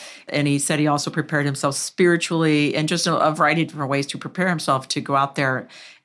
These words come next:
and meet a different audience every single night, but bring his best self. So his work and his craft and his book is really all about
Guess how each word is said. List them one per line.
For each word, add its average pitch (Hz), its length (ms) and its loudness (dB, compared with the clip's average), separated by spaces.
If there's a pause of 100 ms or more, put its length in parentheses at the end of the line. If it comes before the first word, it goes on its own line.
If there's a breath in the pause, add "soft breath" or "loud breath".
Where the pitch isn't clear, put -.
and 131 540 0
meet 165 260 4
a 139 60 0
different 185 320 2
audience 147 600 0
every 127 200 -2
single 131 240 -4
night, 139 340 -4 (480 loud breath)
but 131 200 0
bring 143 200 2
his 139 200 -2
best - 440 -4
self. 123 300 0
So 147 200 2
his 151 380 0
work 185 480 2
and 147 160 0
his 143 200 0
craft 151 340 -2
and 139 100 -2
his 135 120 -6
book 151 260 0
is 135 140 -6
really 139 240 2
all 127 160 4
about 127 480 0